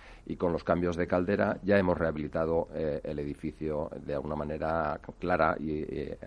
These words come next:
a nivel energético, ¿no? Con los apli-, y además el objetivo yo creo que tiene que ser, eh, prioritario en la economía española, en la parte que nos corresponde como sector,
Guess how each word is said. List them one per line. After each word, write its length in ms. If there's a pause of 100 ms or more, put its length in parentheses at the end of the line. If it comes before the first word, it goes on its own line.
a 100
nivel 220
energético, 580
¿no? 160 (960)
Con 180
los 100
apli-, 320
y 100
además 540
el 140
objetivo 400
yo 100
creo 160
que 80
tiene 240
que 140
ser, 440
eh, 320
prioritario 680
en 80
la 80
economía 420
española, 480
en 80
la 100
parte 220
que 80
nos 140
corresponde 600
como 240
sector, 540